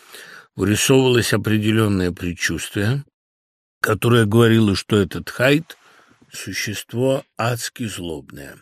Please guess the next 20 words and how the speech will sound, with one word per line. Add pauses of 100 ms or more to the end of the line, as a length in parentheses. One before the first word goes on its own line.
(760)
враждебное. (760)
«Я
считал
это
завещание
безумием», —
сказал
он
себе, (500)
пряча
оскорбительную
бумагу
в
шкаф, (920)
«а
теперь
начинаю
бояться,
что
оно